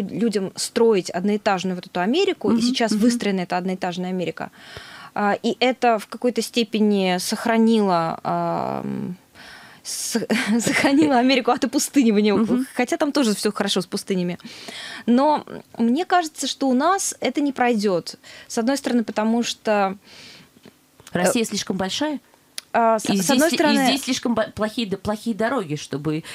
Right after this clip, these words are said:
Speaker 2: э, ездить на большие расстояния на работу, например.
Speaker 1: А, демографическая ситуация.
Speaker 2: Мгм.
Speaker 1: В Кировской области не прирастает.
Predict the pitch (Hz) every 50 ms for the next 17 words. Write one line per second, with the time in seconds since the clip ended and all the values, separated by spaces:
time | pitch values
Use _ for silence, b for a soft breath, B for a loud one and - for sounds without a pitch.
0 | B B B - - - - 196 196 180 240 226 160 170 - 208 185 185 190 -
1 | - 208 185 185 - 208 202 202 202 196 185 190 190 190 208 196 214 208 - -
2 | 131 127 120 - 131 120 117 113 B B B B B - - 247 226 185 139 175
3 | 208 220 214 208 240 226 - 233 - - - - 180 - - - - 170 170 170
4 | 202 202 - 220 233 208 - - - 285 262 240 - - - 262 330 370 339 269
5 | - - 226 233 262 262 - 226 240 233 220 220 214 - - - 180 160 160 -
6 | -